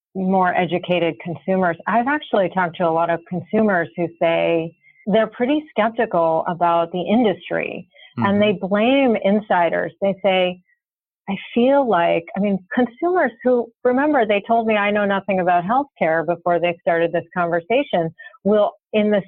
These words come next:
Speaker 1: stories they tell me, say, "I kind of feel like it's this way on purpose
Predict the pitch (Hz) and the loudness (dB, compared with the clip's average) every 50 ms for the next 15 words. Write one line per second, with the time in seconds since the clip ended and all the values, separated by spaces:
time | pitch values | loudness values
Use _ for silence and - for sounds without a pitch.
0 | _ _ - 214 214 214 208 196 - - 190 185 - 214 226 285 294 254 196 185 | _ _ 0 2 2 2 0 0 -2 -4 -4 -4 -4 -4 -4 -2 0 0 0 0
1 | 180 180 - 196 185 180 180 180 175 180 180 - _ _ _ _ _ _ _ _ | -2 -2 -2 0 2 2 2 0 0 -2 -4 -8 _ _ _ _ _ _ _ _
2 | _ _ - 202 202 - - - 214 247 302 339 330 - - 185 180 180 175 170 | _ _ -6 -4 -4 -4 -2 -2 -2 0 0 0 -2 0 0 0 2 2 2 0
3 | 170 170 185 180 - - _ _ - 180 170 - - 185 180 175 175 - - 175 | 0 -2 -4 -6 -8 -12 _ _ -4 -4 -4 -4 -2 -2 0 2 0 0 -2 -4
4 | 170 160 - - 214 220 220 - - - | -6 -6 -2 -2 -2 0 0 -2 -6 -6